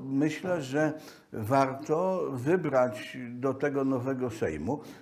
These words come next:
y, takich ludzi, którzy potrafią się z tą sytuacją skonfrontować, którzy staną na wysokości zadania, którzy się nie będą bali tego, co, y, o nich pomyślą w Waszyngtonie, czy tam gdzie indziej, czy w Paryżu, czy w Londynie,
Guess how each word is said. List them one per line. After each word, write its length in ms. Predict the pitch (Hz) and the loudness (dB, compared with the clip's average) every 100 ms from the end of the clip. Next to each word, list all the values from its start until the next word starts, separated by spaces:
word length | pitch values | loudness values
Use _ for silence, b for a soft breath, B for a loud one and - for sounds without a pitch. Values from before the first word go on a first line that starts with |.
| B | B
y, 120 | 113 | -6
takich 500 | 113 127 127 139 127 | 0 0 2 -2 -4
ludzi, 340 | 127 107 85 120 | 0 -2 -2 -8
którzy 380 | - 113 104 104 | -8 -8 -6 -8
potrafią 760 | - 104 - 101 95 90 71 | -6 -8 -2 -4 -2 -6 -8
się 160 | - 73 | -10 -14
z 100 | - | -12
tą 180 | 78 | -12
sytuacją 680 | 71 87 - 82 73 - 78 | -12 -14 -10 -8 -8 -10 -14
skonfrontować, 880 | - - 80 76 80 78 80 78 78 | -14 -12 -12 -10 -12 -10 -10 -10 -12
którzy 360 | - 92 87 82 B B B - | -12 -10 -8 -8 B B B -14
staną 500 | 95 - 104 113 117 | -10 -2 0 0 0
na 140 | 120 | -2
wysokości 640 | 113 107 113 113 117 110 110 | -2 -4 -6 -4 -6 -6 -6
zadania, 420 | 101 113 175 151 | -4 -4 -4 -4
którzy 380 | 104 - 95 101 | -4 -6 -6 -6
się 140 | - | -6
nie 140 | 101 98 | -4 -2
będą 260 | 120 160 | -2 -2
bali 600 | 107 90 98 80 67 67 - _ _ b b b b | -4 0 0 0 -4 -10 -14 _ _ b b b b
tego, 340 | - 95 113 117 | -4 -2 -2 -4
co, 420 | - 101 110 113 B B - | -4 -2 -2 -4 B B -10
y, 280 | 85 87 | -6 -4
o 160 | - 101 | -2 0
nich 260 | 107 110 - | 2 0 -4
pomyślą 840 | 95 92 107 - 101 107 117 110 | -4 -2 -2 -4 -4 -2 -2 -4
w 100 | 98 | -6
Waszyngtonie, 880 | 95 107 - 98 90 - 82 78 107 | -2 -2 -2 -6 -8 -6 -6 -4 -6
czy 240 | 110 98 92 | -6 -8 -8
tam 460 | - 80 90 95 | -6 -6 -4 -6
gdzie 200 | 92 98 | -6 -4
indziej, 460 | 101 104 90 80 76 | -2 -2 -4 -6 -8
czy 160 | - | -10
w 120 | 87 - | -12 -6
Paryżu, 500 | 90 85 98 95 95 | -4 -2 -2 -4 -6
czy 160 | - | -8
w 80 | 92 | -6
Londynie, 480 | 95 95 95 92 | -4 -4 -4 -4